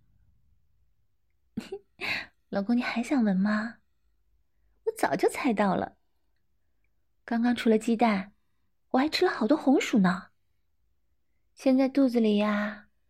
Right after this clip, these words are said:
有好多的臭气。老公想闻多少都可以。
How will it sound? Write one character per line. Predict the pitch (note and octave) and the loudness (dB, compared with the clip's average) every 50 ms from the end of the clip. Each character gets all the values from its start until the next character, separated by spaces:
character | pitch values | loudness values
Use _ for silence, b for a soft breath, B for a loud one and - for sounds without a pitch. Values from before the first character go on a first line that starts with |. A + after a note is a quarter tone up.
| _ _ | _ _
有 | - G#4+ | -4 -4
好 | - - - - - - | -4 -4 -6 -6 -4 -4
多 | - - | -2 0
的 | - G#4 B4+ | 2 2 2
臭 | - - - C4+ | 0 2 0 0
气。 | - - - - - G3 - - _ _ _ _ _ _ _ _ _ _ _ _ _ _ _ _ _ _ _ _ _ _ _ _ _ _ _ _ - | 0 0 -8 -6 -6 -6 -6 -8 _ _ _ _ _ _ _ _ _ _ _ _ _ _ _ _ _ _ _ _ _ _ _ _ _ _ _ _ -4
老 | - C4 B3+ B3 | -2 0 0 2
公 | B3 C#4+ D4 | 2 0 0
想 | C#4+ - C4 A#3 | 2 2 2 2
闻 | A3+ B3 C4 D4+ | 2 2 2 0
多 | D#4+ F4 F#4+ A4 | 0 0 0 0
少 | A4+ - G4+ C4+ | 0 2 2 2
都 | G#3 A3 | 2 2
可 | G3+ - - - G#3 | 0 0 0 2 4
以。 | G3 G3+ G3 F#3 E3+ D#3+ - - | 4 4 4 4 2 0 -4 -8